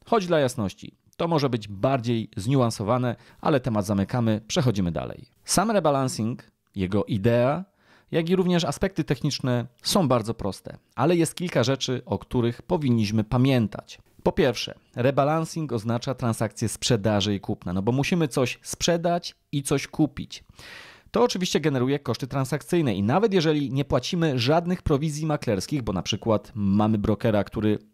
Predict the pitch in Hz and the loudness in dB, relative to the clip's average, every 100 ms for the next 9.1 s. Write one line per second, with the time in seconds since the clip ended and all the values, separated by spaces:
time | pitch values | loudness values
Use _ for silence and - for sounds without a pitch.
0 | _ 139 160 160 147 135 123 120 107 117 | _ 0 2 2 2 2 2 2 2 0
1 | 104 107 98 127 104 107 - 95 95 110 | -2 -2 2 2 0 -6 -6 -6 -6 -8
2 | 180 - - - - - 214 226 - 143 | -10 -14 -20 -20 -20 -6 -2 0 2 0
3 | 127 135 131 - 123 - 160 110 104 107 | 0 -2 -4 -2 -4 -2 2 2 2 0
4 | - 131 - 147 - 123 110 113 101 117 | -4 -10 -2 -2 0 -2 0 0 0 2
5 | 101 107 101 - 110 - 117 110 101 104 | 2 2 0 0 -2 0 -2 -2 -2 -4
6 | - 98 131 131 113 143 - 165 160 139 | -2 0 2 0 -2 -2 0 2 2 0
7 | 123 104 113 107 107 - - - - 104 | -2 -2 -2 -2 -4 -10 -12 -10 -2 4
8 | 107 95 104 123 104 104 104 104 90 - | 4 4 0 0 2 4 4 2 0 -8